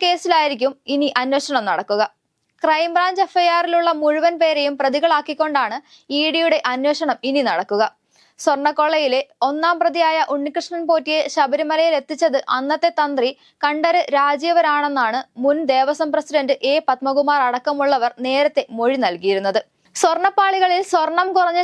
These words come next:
ചെമ്പ് തെളിഞ്ഞതിനാൽ സ്വർണം പൂശാൻ കൊണ്ടുപോകാൻ അനുവദിക്കാവുന്നതാണെന്ന കുറിപ്പ് നൽകിയതും കണ്ഠര് രാജീവരായിരുന്നു. എന്നാൽ ആയിരത്തി തൊള്ളായിരത്തി തൊണ്ണൂറ്റിയെട്ടിൽ സ്വർണം പൊതിഞ്ഞതെന്ന വസ്തുത ഈ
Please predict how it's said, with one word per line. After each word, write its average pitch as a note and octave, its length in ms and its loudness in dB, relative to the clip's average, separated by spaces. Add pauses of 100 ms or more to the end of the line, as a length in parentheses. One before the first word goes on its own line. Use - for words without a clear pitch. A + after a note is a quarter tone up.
(100)
ചെമ്പ് D#4 360 0
തെളിഞ്ഞതിനാൽ D4+ 540 2 (220)
സ്വർണം D4+ 440 0
പൂശാൻ F4 320 0 (100)
കൊണ്ടുപോകാൻ C#4+ 580 0 (240)
അനുവദിക്കാവുന്നതാണെന്ന D4+ 1120 0 (100)
കുറിപ്പ് C4+ 400 0
നൽകിയതും C#4 420 0 (140)
കണ്ഠര് C4+ 380 0 (140)
രാജീവരായിരുന്നു. B3 760 0 (320)
എന്നാൽ E4+ 260 0 (220)
ആയിരത്തി D4+ 380 0
തൊള്ളായിരത്തി E4+ 480 2
തൊണ്ണൂറ്റിയെട്ടിൽ D4+ 680 0 (100)
സ്വർണം D#4 440 0
പൊതിഞ്ഞതെന്ന D#4 600 0
വസ്തുത C4 400 0 (380)
ഈ E4 40 2